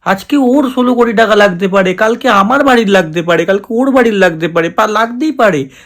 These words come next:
তার জন্য এত কিছু করতে হচ্ছে কেন? ষোলো কোটি টাকা তো, দেখো না, টাকার হিসাব দেখলে তো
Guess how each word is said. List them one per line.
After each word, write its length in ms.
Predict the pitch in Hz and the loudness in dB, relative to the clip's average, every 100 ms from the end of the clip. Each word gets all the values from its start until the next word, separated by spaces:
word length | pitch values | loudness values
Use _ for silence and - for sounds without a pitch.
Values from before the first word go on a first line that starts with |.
| - | -4
তার 200 | 190 190 | -2 -2
জন্য 180 | 269 285 | -2 -4
এত 420 | - 202 240 - 320 269 - | -4 -6 -6 -4 -4 -4 -4
কিছু 240 | 262 277 | -2 -2
করতে 300 | 240 208 - | -4 -6 -4
হচ্ছে 300 | 202 190 180 | -4 -4 -6
কেন? 220 | 151 131 120 127 _ _ _ _ - | -4 -2 -4 -10 _ _ _ _ -14
ষোলো 400 | - 240 277 330 | -4 0 2 2
কোটি 340 | - 302 262 | 0 -2 -2
টাকা 300 | 220 214 185 | 0 0 2
তো, 180 | 170 151 127 131 _ _ - 156 | -2 -2 -6 -8 _ _ -12 -4
দেখো 480 | 190 208 - 294 | -2 -2 -2 -2
না, 180 | 247 214 | 0 0
টাকার 300 | 190 180 220 | 0 0 0
হিসাব 360 | 190 190 262 269 - _ | 0 0 0 -2 -4 _
দেখলে 260 | 240 254 285 | -2 0 -2
তো 100 | 294 | -4